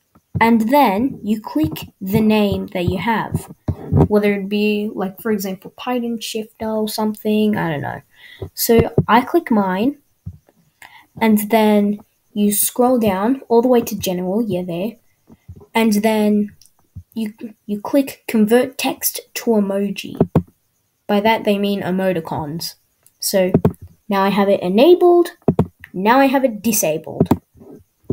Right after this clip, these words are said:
You see? Test it. Without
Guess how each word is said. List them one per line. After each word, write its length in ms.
You 80
see? 340
Test 320
it. 220
Without 640